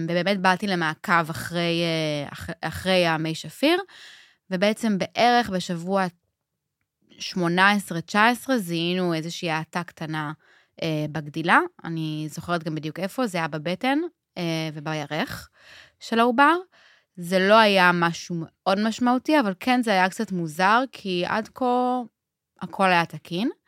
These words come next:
אה, הגעתי שבועיים אחר כך למעקב, ו-, אה, זיהינו, אה,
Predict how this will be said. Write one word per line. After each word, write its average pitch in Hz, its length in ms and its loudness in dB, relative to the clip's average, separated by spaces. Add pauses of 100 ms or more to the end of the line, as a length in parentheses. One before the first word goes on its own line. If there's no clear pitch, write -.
(720)
אה, 170 560 0
הגעתי 190 300 -2
שבועיים 170 360 0
אחר 165 180 -6
כך 170 200 -8
למעקב, 160 380 -6 (1700)
ו-, 170 240 -4 (1000)
אה, 160 420 -4 (160)
זיהינו, 180 720 0 (720)
אה, 175 60 0